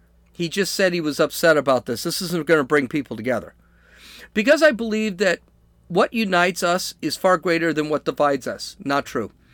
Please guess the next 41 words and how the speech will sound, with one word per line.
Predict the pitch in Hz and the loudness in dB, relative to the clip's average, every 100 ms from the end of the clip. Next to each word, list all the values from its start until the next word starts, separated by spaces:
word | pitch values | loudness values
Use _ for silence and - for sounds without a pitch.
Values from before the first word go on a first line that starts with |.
| - - - - | -20 -20 -10 2
"I | 180 | 2
know | 202 226 254 302 - - | 4 4 4 2 -4 -2
that | 180 - | -2 2
we're | 180 | 0
going | 160 180 185 202 | 0 0 0 -4
to, | - 185 175 - _ _ - | -6 -6 -6 -12 _ _ -4
uh, | - 160 156 | 2 4 4
we're | 165 | 2
not | 175 202 | 2 0
going | 214 214 190 | -2 -4 -4
to | |
heal | 156 190 175 | -4 -2 0
this | 165 - | -2 -4
country's | 170 156 165 139 | -6 -4 -6 -4
wounds | 160 151 143 | -2 -2 -2
overnight, | 143 139 139 127 98 - - - - | -2 -2 -2 -4 -8 -18 -20 -12 0
but | 180 | 4
I | |
remain | 190 196 208 214 | 4 4 2 0
steadfast | 185 - 220 196 180 151 - | -2 0 0 2 4 4 2
in | 160 | -2
my | 151 147 | 0 -2
commitment | - 170 165 185 - 120 - - _ - _ | -2 -6 -2 -2 -4 -12 -12 -20 _ -20 _
to | - | -6
do | 160 196 | -4 -4
everything | - 196 220 - 220 | 0 2 0 -2 -2
in | 190 | -2
the | 160 | -4
power | - 185 180 165 123 101 _ | -4 0 2 4 2 -2 _
to | - 190 | -4 -4
ensure | 160 - 208 175 | -4 -2 2 2
that | 151 - | 2 0
every | 233 311 | 0 0
American | 190 175 175 175 | 0 2 2 2
is | 147 - | -4 -6
treated | - 180 147 | -4 -4 -4
equally | 202 196 - 214 214 202 - - | -6 -6 -2 -2 -2 -6 -16 -6
with | 160 151 | -4 -2
fairness | - 190 196 196 - | 2 2 2 -2 -4
and | 156 139 | -6 -2
dignity | 180 185 185 180 180 | -2 -2 -4 -4 -6